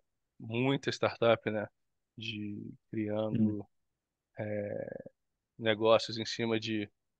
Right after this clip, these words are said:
Speaker 1: especialmente L L Ms, e, e também empreendedores querendo
Speaker 2: Hum.
Speaker 1: em-, empreender, e sempre tem aquela pergunta, isso aí é um feature e que, de repente, os próprios incumbentes vão criar, ou isso é, é um produto que,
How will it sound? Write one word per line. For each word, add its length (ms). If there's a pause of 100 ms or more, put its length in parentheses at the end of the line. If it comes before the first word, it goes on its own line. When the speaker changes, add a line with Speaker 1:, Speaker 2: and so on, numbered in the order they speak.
(160)
Speaker 1:
especialmente 520
L 120
L 260
Ms, 220 (720)
e, 580
e 100
também 260
empreendedores 500
querendo 480
Speaker 2:
Hum. 80
Speaker 1:
em-, 380
empreender, 480
e 100
sempre 240
tem 60
aquela 200
pergunta, 520
isso 180
aí 100
é 60
um 100
feature 560 (380)
e 120
que, 80
de 120
repente, 460
os 240
próprios 560
incumbentes 560
vão 120
criar, 500 (320)
ou 260
isso 380
é, 920
é 80
um 80
produto 640
que, 1000